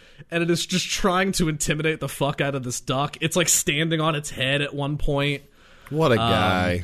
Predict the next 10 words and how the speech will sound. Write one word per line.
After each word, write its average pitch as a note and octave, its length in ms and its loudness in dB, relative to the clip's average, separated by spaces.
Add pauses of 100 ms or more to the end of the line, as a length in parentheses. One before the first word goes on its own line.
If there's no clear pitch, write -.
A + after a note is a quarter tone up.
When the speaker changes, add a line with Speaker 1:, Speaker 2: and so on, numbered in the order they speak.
(280)
Speaker 1:
what F3 280 2
a D3 60 2
guy. A#2 560 0
And E3+ 140 4
it's B2+ 100 6
Speaker 2:
What C3+ 100 8
Speaker 1:
just D3 320 6
so A2 380 6
Speaker 2:
a G#2 140 4
guy. F2 360 -2